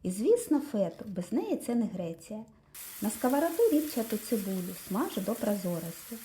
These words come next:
Додаю зелену цибулю і шпинат,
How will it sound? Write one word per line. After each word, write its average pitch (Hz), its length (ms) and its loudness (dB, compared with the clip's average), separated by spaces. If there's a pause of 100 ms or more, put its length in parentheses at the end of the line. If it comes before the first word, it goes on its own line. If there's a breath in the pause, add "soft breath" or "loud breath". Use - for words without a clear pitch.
(340)
Додаю 233 440 6
зелену 208 380 2 (180)
цибулю 247 520 0
і 233 80 2
шпинат, 190 520 -2